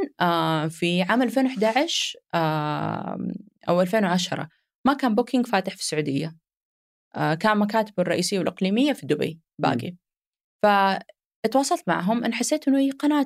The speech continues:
Speaker 1: بيع جديدة. وفي ال-، في التسويق دائما يقول لك يا تكون أول متحركين يا تكون أول لاحقين.
Speaker 2: أوكي.
Speaker 1: يعني بسرعة أي ش-،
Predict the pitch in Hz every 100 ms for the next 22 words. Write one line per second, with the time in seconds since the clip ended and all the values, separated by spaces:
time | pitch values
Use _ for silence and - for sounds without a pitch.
0 | - 294 254 214 247 226 185 185 _ _
1 | _ - 208 233 220 196 196 208 220 -
2 | 269 226 240 220 196 208 180 180 220 214
3 | - 196 208 226 196 190 - 185 180 240
4 | 269 320 285 - 277 277 277 220 208 202
5 | 185 180 - _ _ - 127 - 120 -
6 | 196 - 247 - 233 -